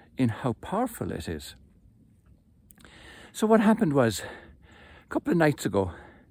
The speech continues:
uh, I woke up at two twenty-two. And these power numbers are all over us. As we know, we're in the year of twenty-two, and I was born in house number twenty-two,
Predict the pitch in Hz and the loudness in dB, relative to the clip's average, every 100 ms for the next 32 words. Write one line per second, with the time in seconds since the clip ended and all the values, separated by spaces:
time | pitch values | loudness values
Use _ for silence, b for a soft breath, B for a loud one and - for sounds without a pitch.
0 | _ b b b b b b - 120 135 | _ b b b b b b -8 -4 0
1 | 147 208 - 110 - - - - - - | 4 4 4 0 -4 -14 -18 -18 -20 -6
2 | 131 - - _ - - 160 151 - 147 | -2 -2 -4 _ -8 2 2 2 -4 -2
3 | 120 123 - 117 85 - _ _ _ _ | -2 -4 -6 -4 -6 -12 _ _ _ _
4 | - _ _ _ _ - 123 160 - 175 | -20 _ _ _ _ -4 0 0 0 2
5 | 170 139 104 101 - 120 117 117 113 113 | 2 2 2 -2 0 2 4 4 6 4
6 | 95 85 - - - 107 101 110 101 98 | 2 -6 -10 -10 -4 -4 -4 -4 -4 -2
7 | 113 107 104 117 147 117 92 - B B | -2 -2 -2 4 6 4 2 -6 B B
8 | B B - 135 107 113 104 127 113 98 | B B -6 -4 -4 -6 -6 -2 -2 -4
9 | B B B - 117 107 101 101 - - | B B B -6 -4 -2 -4 -6 -14 -20
10 | - 113 117 104 87 117 120 117 104 - | -6 -2 0 -2 0 2 2 2 -2 -2
11 | 123 110 113 98 104 - 95 101 - 110 | -4 -4 -6 -6 -6 -8 -8 -10 -8 -4
12 | 107 | -4